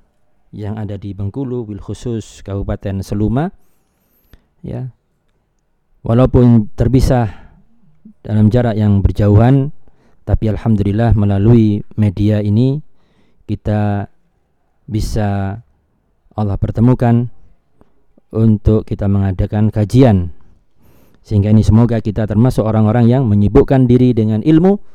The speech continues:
dan mempelajari ilmu serta talabul ilm. Dan kita mendidik diri kita,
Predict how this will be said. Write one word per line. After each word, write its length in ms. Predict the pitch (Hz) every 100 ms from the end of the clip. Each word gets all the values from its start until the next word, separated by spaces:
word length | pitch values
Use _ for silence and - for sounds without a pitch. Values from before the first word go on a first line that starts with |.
| - _ _ _ _ _ _ _
dan 240 | - 110 110
mempelajari 640 | 107 104 104 101 107 110 117
ilmu 560 | 123 120 120 135 143 -
serta 520 | - - 113 107 107 101
talabul 400 | 110 104 98 98
ilm. 360 | 101 90 82 - - - _ _ _ _ _ _ _ _ _ _ _ _ _ _ _ _
Dan 120 | - 101
kita 240 | 98 120
mendidik 440 | 107 107 131 147 139
diri 200 | 135 143
kita, 420 | 135 123 131 131